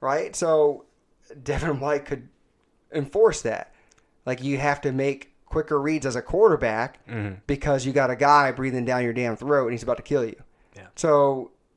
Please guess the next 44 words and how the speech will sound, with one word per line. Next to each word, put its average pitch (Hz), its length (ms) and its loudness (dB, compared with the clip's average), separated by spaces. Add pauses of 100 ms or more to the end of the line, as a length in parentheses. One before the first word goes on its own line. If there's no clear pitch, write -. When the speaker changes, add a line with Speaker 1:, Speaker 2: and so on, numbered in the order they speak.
(480)
Speaker 1:
I, 156 180 -4 (340)
to 165 100 -6
these 160 240 -6
guys 170 280 0
that 165 100 -6
really 175 200 0
want 175 260 2
him 170 60 0
that 165 200 -4
bad, 170 340 0 (1160)
that 156 260 0
is 147 80 -4
what 147 160 2
he 139 80 -4
does 131 200 0
very 120 220 -2
well. 107 320 -6
He 135 140 -6
can't 156 320 -2
get 151 160 2
in, 135 380 0 (400)
especially 151 420 -2
if 131 120 0
Vita 139 220 -2
Vea's 143 360 2
taking 147 260 0
up 143 100 -4
two 151 160 -4
guys, 147 400 0
there's 135 160 -4
gonna 139 120 -4
be 135 100 -4
a 123 40 -8
gap 143 360 0
where 117 240 -6 (320)
Speaker 2:
Mm-hmm. 107 260 -12 (180)
Speaker 1:
Devin 139 200 -2
White's 151 200 -2
gonna 127 100 -12
kill 208 240 -2
you. 175 140 -6 (260)
Speaker 2:
Yeah. 101 140 -12 (340)
Speaker 1:
Yeah, 233 260 2
he, 127 340 -6